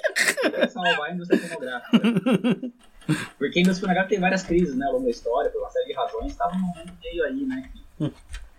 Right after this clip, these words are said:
Speaker 1: as coisas aparentemente não estavam indo muito bem, né? E aí, e o que o, o técnico de som falou, e o Quincy também falou, a nossa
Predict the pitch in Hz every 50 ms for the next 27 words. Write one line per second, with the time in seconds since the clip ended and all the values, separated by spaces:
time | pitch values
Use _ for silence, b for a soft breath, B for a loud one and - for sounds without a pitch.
0 | - - - - - - 247 254 247 - - - - - 247 - 262 262 - -
1 | 156 - 156 156 156 156 160 160 160 156 - 233 180 131 113 107 104 - - -
2 | _ _ _ _ _ _ _ _ _ _ _ - - _ _ _ - - - 131
3 | 143 143 139 139 151 175 190 208 208 208 202 196 185 165 151 143 127 120 117 117
4 | - 120 120 139 143 - - 147 143 135 - - - - _ - 135 120 123 147
5 | 151 - 170 147 143 - - 143 139 139 135 120 117 123 131 - - - 240 -
6 | - 117 117 - - - - - 120 123 123 - - 143 151 165 160 127 131 131
7 | 131 - 147 135 - -